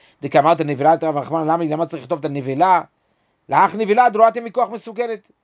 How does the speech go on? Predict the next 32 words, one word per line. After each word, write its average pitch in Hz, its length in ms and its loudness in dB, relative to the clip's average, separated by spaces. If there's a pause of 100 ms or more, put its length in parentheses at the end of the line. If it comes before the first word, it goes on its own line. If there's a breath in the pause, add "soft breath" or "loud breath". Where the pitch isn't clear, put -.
זה 156 140 -8
נכתב 233 460 4 (440)
לצורך 175 240 -4
נבלה 214 320 -2
שלא 247 120 -4
הייתה 254 120 -4
מסוכנת 254 340 -2
לפני 185 200 -8
מיתתה, 214 280 -2
היחידה 160 320 -2
משעשה 139 340 -2
גיסתרא. 190 500 -2 (520)
כלומר, 170 400 2 (160)
יש 185 320 -6
מצב 147 440 -4 (440)
שבמה 156 380 4
היא 190 280 0
לא 208 120 2
מסוכנת, 233 460 -6
למרות 156 160 -8
שהיא 175 100 -14
נבלה, 151 300 -6
היא 131 100 -6
לא 175 80 -6
מסוכנת. 220 460 -4 (460)
שחתך 151 400 2
אותה 202 160 0
לשניים 202 500 -4
לרוחבה, 170 420 0
היא 185 80 4
עדיין 160 220 -2
מפרכסת. 180 560 -6